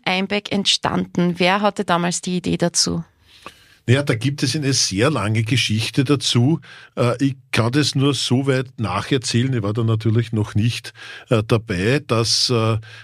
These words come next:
Speaker 2: nach, äh, Vorgesprächen im Jahre neunzehnhundertsiebenundachtzig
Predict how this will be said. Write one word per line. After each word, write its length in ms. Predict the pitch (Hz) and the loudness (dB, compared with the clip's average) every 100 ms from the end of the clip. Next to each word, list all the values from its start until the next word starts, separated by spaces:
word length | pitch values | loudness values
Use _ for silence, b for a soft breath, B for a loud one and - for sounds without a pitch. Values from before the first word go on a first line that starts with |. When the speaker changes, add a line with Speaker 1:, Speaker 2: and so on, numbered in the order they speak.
| - | -4
Speaker 2:
nach, 420 | 104 107 107 - | 0 2 0 0
äh, 260 | 113 104 95 | 0 0 -4
Vorgesprächen 1200 | - - 98 113 151 135 - 113 98 113 - 139 | -10 -4 -2 0 -2 -2 -2 0 0 0 0 0
im 200 | 131 113 | 2 0
Jahre 380 | 110 110 101 120 | 0 -2 -2 0
neunzehnhundertsiebenundachtzig 2000 | 113 104 110 - 127 113 113 107 - 117 135 131 - 101 - - - 143 - | 0 0 -2 -2 0 0 -2 -4 -2 0 0 -2 -6 -6 -6 -4 0 0 -2